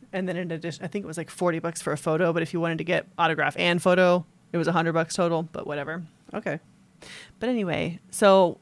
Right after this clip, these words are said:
Speaker 1: we were walking around the convention. It was, like, time to leave, and I was like, "Okay, let's go." And then as we're walking down the hall, like, Sam Witwer's just, like, sitting at the table out there.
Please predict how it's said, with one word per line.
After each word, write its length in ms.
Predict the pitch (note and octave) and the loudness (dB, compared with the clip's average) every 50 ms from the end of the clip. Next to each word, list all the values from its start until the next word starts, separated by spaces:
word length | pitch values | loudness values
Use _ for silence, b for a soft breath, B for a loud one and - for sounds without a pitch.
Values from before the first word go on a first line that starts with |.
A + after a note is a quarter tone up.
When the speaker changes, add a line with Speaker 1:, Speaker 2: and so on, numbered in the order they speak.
| - | -8
Speaker 1:
we 160 | - F#3 F#3+ A3 | 0 2 2 4
were 80 | A3 | 4
walking 260 | A3 A3 A#3+ A3 B3+ | 4 4 4 4 2
around 120 | A#3+ A3 G3 | -2 0 -2
the 80 | G3 | -2
convention. 440 | - F3+ D#3 D3+ D#3 - F#3 E3+ E3+ | -2 -2 -4 -4 -4 -4 -4 -4 -2
It 60 | D3 | -4
was, 100 | D#3+ E3 | -2 -2
like, 140 | F3+ F3 E3+ | -2 -2 -2
time 220 | - - E3 F3 D#3+ | -2 -4 -4 -4 -4
to 60 | D#3 | -4
leave, 140 | D#3+ D#3+ D3+ | -4 -4 -4
and 80 | D3+ | -4
I 40 | D#3+ | -6
was 80 | D#3 - | -6 -8
like, 100 | - - | -6 -4
"Okay, 340 | - C4+ - G3+ D#3+ D#3+ D#3 | -4 0 2 2 2 2 2
let's 160 | - E3+ - | 0 -4 -6
go." 320 | - - D3+ C#3+ - D#3+ B B B B B B B - | -4 -2 0 0 0 -2 B B B B B B B -4
And 120 | E3+ E3+ | 0 2
then 200 | F3+ F3 F3+ F3 | 2 2 2 2
as 160 | - F3 - | 0 -2 -2
we're 80 | F3+ E3 | -2 0
walking 340 | D#3 - C#4 - D#4 A#3 G3+ | 0 0 0 2 0 0 2
down 300 | - E3+ F3 G#3+ A#3 G#3+ | 2 2 2 4 4 2
the 80 | - C#3+ | 0 2
hall, 520 | - G3 A3+ A3+ E3+ D#3 D3+ D#3 F3+ b b b b b - | 4 6 8 8 8 6 6 2 0 b b b b b 2
like, 300 | E3+ E3+ D#3+ D#3 - - _ _ - - _ - - _ - _ _ _ - | 4 4 4 2 0 -8 _ _ -20 -20 _ -20 -20 _ -20 _ _ _ -12
Sam 220 | - - G#3 A#3+ B3+ | -4 -2 -2 0 0
Witwer's 240 | D4 - B3 A3 - | -2 -2 -2 -2 -2
just, 180 | A3+ G#3+ - | -2 -2 -2
like, 140 | - F3 - | -2 -4 -4
sitting 360 | - - - F#3+ F#3 G#3+ A3 | -4 -2 2 2 2 2 2
at 80 | A3+ G3+ | 0 -4
the 80 | - | -4
table 380 | - - - - G3+ G#3 F#3 F3 | -6 -6 -2 0 2 2 4 2
out 280 | A#2 D3 D#3+ D#3+ D#3 - | 2 2 0 0 2 4
there. 380 | E3 G3+ E3+ B2+ - - E3+ | 4 6 6 6 2 0 -4